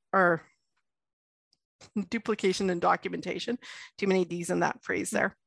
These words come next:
um, is really, really key. And I have,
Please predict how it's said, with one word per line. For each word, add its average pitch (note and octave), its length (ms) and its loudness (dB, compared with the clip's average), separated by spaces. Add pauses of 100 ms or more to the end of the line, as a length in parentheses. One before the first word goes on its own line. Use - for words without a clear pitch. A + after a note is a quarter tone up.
(340)
um, F#3 480 4
is G3+ 240 -2
really, G3+ 300 -2
really F#3 240 0
key. - 400 -6
And F#3+ 120 2
I F#3+ 80 6
have, G#3 360 4